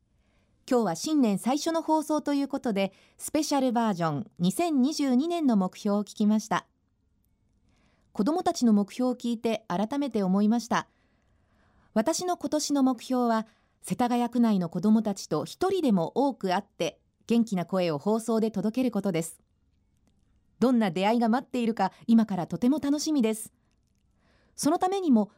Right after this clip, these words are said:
取材にご協力いただける方を募集しています。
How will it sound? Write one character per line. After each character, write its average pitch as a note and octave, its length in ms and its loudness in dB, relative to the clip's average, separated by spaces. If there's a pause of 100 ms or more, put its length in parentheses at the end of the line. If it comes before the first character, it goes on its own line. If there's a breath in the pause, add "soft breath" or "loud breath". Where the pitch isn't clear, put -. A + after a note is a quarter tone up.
取 F#3 140 -2
材 C4 200 2
に C4+ 120 2
ご G#3+ 120 0
協 D#4 220 0
力 D#4+ 220 0
い D4+ 60 0
た D4 100 0
だ D4 100 0
け D4+ 100 -2
る D4 100 0
方 D4 280 -2
を F3+ 160 0
募 E3+ 100 -2
集 G3+ 200 -4
し - 100 -10
て G#3+ 80 -2
い G#3 100 0
ま G#3 140 2
す。 - 160 -12